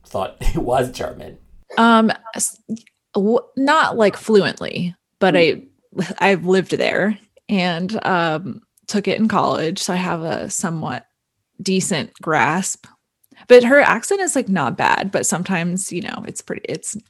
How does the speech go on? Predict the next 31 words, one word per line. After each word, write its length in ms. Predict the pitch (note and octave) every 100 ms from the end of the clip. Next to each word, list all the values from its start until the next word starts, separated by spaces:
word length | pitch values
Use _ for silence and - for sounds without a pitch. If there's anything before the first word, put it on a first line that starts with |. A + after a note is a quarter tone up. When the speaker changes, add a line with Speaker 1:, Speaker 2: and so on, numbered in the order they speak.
| _ _ -
Speaker 2:
interesting. 540 | E3+ - G#3+ - - B3+
<laughs> 680 | - - A3 D#4+ C#4 C4+ - _ _ _ _ _ _ _ _ _ _
Speaker 1:
It's 160 | F#3 F3+
interesting 560 | F#4+ A#3 B3+ - B2 A#2+
because 300 | C3+ E3 D#3
in 100 | C#3+
a 60 |
movie 240 | D#3 D#3+ C3
like 180 | G#2
Heaven, 340 | - B2+ A2 G#2
I 100 | G#2
don't 160 | A2
know 80 | A2+
if 120 | G#2+
you 60 | A2+
saw 200 | - B2
that 200 | A2+ F#2+
one, 300 | G2 G2 F#2 - - _ _ -
but 280 | A#2 B2 B2
she 120 | C3
speaks 320 | - D#3 -
Italian, 680 | B2+ C#3+ B2+ C3 A2+ - G#2
and 160 | G#2+
all 240 | A#2 A#2 A#2
evidence 460 | - G3+ F#2+ G2
is 180 | - G2+
that 300 | - F#3 F#3+
her 300 | - G2+ G2
Italian 540 | F#2 F#2+ B2 G#2+ G#2 F#2+
is 140 | -
perfect. 460 | B2 A2+ - -